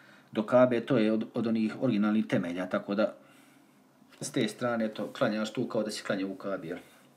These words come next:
Na originalnom tome mjestu. Inače, mesdžid nije nužno samo za građevinu koja se zove, jel, mesdžid, prevedeno kod nas kao džamija, jel? Inače, džamija u arapskom je, ono, univerzitet.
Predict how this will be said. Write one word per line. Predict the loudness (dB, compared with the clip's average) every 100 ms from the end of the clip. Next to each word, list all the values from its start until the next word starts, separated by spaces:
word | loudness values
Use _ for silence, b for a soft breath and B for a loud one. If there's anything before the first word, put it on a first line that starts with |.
| _ -20 -20 _ b b b 0
Na | 2
originalnom | 2 0 -2 0
tome | 0 0
mjestu. | 0 2
Inače, | 2 2 2
mesdžid | 4 4 2 -6 -8 B B B B
nije | 4 6
nužno | 6 4 2
samo | 2 2
za | 4 2 6
građevinu | 6 6 4 0 2
koja | 2 2
se | 0
zove, | 0 2 2
jel, | 4
mesdžid, | 2 2 -2 -2
prevedeno | 0 0 0 0
kod | 0
nas | 0 0 -4
kao | -4 -2
džamija, | 0 0 0 -4
jel? | -10 -18 _
Inače, | -4 -2 -2 0
džamija | 0 2 2
u | 2
arapskom | 2 0 -4 -4
je, | -2
ono, | 0 0
univerzitet. | 0 0 0 0 -6 -10